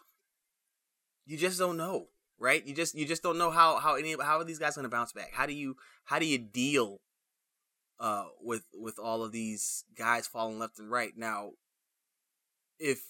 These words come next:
you would have told me that they would have went and had, like, these, like I said, there's a lot of four to six weeks too, right? I, t-, I named you the, the big names and the, the extended absence guys, but there are a lot of four to six, one to two, two to three, day-to-day, week-to-week type injuries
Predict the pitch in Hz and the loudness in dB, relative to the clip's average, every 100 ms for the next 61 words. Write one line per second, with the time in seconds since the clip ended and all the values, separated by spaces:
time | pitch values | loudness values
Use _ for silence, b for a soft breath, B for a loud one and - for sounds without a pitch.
0 | - _ _ - 147 185 151 170 160 151 | -20 _ _ -10 2 2 4 6 6 6
1 | 147 135 123 139 135 123 - 120 139 - | 2 0 2 0 0 -2 -6 -6 -4 -4
2 | 127 123 123 117 - B - 147 202 208 | -8 -4 0 -2 -4 B -4 0 2 0
3 | 156 156 170 160 110 147 156 165 147 - | -2 -2 -2 -2 -2 -2 2 4 2 -2
4 | 135 135 - 143 - - 107 - - 101 | -4 -2 0 0 -2 -6 -8 -8 -8 -10
5 | 90 92 117 - 135 139 156 151 131 127 | -14 -12 -10 -6 -4 0 -2 -2 -6 -6
6 | 113 107 107 110 95 143 123 123 120 117 | -6 -8 -10 -16 -2 -2 0 0 0 -2
7 | 107 104 101 95 104 110 - - 143 123 | -8 -12 -14 -16 -18 -10 -6 -4 -2 2
8 | 127 139 - 110 - 101 90 87 - B | 6 6 2 -6 -6 -8 -10 -14 -18 B
9 | _ 143 220 196 196 165 - 175 170 156 | _ 0 4 8 8 6 2 0 2 4
10 | 165 165 - 120 151 165 - 165 165 165 | 2 2 -2 0 2 2 -4 -6 -6 -8
11 | 160 185 175 - 160 160 143 156 160 147 | -8 -8 -10 -6 -6 -2 2 2 2 -2
12 | 156 143 160 - 143 165 - 147 - 143 | -2 -4 -10 -6 -6 -4 0 0 2 -2
13 | 135 131 131 | -2 -4 -4